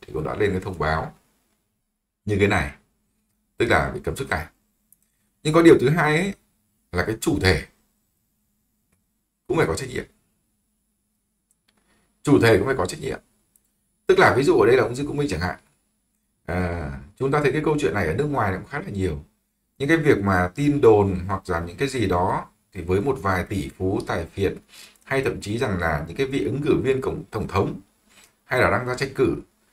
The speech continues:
thì nó tràn ngập khắp nơi. Và thường thường thì chúng ta sẽ thấy rằng là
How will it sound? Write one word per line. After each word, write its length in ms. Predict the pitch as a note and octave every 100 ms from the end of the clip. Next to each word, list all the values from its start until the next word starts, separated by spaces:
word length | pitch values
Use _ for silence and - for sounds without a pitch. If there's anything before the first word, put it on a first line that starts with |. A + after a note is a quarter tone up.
| _ -
thì 140 | F2+
nó 100 | F2
tràn 180 | G2 B2
ngập 120 | F#2+ -
khắp 120 | D3+
nơi. 240 | D3+ D3+ D3 _ _ _ - _
Và 100 | G#2
thường 200 | G#2+ A2
thường 240 | A#2+ A2 G2+
thì 60 | G2
chúng 140 | G2+
ta 140 | C3 A2
sẽ 120 | F#2
thấy 180 | G#2 A#2+
rằng 140 | G#2+
là 200 | D#2+